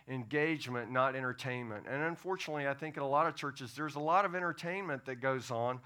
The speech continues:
but, but what the Lord desires is that we engage with Him.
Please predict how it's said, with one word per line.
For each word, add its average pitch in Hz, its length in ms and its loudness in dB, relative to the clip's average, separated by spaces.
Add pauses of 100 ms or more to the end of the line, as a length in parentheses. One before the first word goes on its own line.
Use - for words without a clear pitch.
(320)
but, 151 300 6 (420)
but 151 300 0
what 170 240 -2
the 170 60 0
Lord 185 260 0
desires 143 540 6
is 131 160 -4
that 139 200 -2
we 156 200 -2
engage 135 640 -4
with 120 180 -4
Him. 110 320 -6